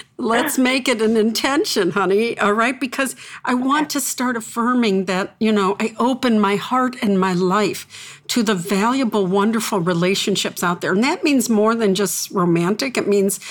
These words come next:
more than just financial. It means also supportive people. I see a, okay, thank you.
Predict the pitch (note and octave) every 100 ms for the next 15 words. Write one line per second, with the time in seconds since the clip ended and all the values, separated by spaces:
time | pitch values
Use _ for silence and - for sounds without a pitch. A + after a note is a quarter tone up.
0 | - - G3+ F#3 F#3+ F3 F3+ F3 - E3+
1 | E3+ F3 G#3 C#4 C4+ D4+ A#3+ A#3+ B3 A3+
2 | A#3 - A3 - F3 - G#3 G3 F3+ -
3 | A3 G3+ F3 - - - - A3 - F4
4 | D5 A#3 - G#3+ A#3+ A#3 G#3+ D#3+